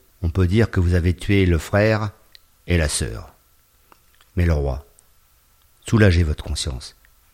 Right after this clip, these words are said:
Il vous reste peu de temps avant le moment fatal. Dites-moi où vous avez enterré Odile. On pourra ainsi réunir les deux corps dans la même tombe.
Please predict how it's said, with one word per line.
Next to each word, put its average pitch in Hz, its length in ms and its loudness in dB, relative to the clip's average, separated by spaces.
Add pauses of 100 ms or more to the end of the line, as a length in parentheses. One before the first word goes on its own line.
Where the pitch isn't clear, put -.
(420)
Il 101 100 6
vous 98 80 4
reste 92 180 0
peu 92 160 -2
de 80 120 0
temps 85 240 0
avant 78 220 0
le 73 160 0
moment 78 300 0
fatal. 67 500 -8 (800)
Dites-moi 113 340 6
où 107 40 8
vous 92 160 6
avez 95 160 6
enterré 90 400 4
Odile. 82 400 0 (960)
On - 60 -20
pourra 82 320 -2
ainsi 87 260 -2
réunir 82 400 2
les 78 120 0
deux 80 140 -2
corps 85 300 0
dans 73 100 0
la 69 120 -2
même 71 180 -4
tombe. 65 340 -4